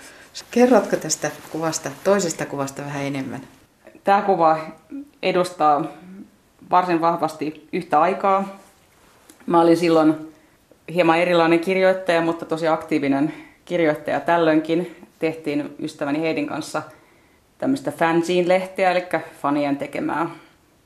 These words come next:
Speaker 2: musiikkijulkaisua. Ja itse asiassa tällä kertaa, mistä, mistä kuva on otettu, oltiin tosiaan London Dungeon-nimisessä, ää,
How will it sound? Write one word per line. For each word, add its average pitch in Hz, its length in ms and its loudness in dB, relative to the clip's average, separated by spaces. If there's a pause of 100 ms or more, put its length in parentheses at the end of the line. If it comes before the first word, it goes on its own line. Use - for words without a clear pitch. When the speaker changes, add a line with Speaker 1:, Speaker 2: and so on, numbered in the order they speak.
(120)
Speaker 2:
musiikkijulkaisua. 214 1300 0 (800)
Ja 147 420 2 (280)
itse 170 180 -8
asiassa 185 180 0
tällä 180 140 4
kertaa, 160 400 2
mistä, 160 280 2 (340)
mistä 165 260 -6
kuva 190 260 2
on 160 140 4
otettu, 160 440 0
oltiin 139 260 0
tosiaan 143 320 -2
London 151 320 2
Dungeon-nimisessä, 147 1300 0 (240)
ää, 156 260 -6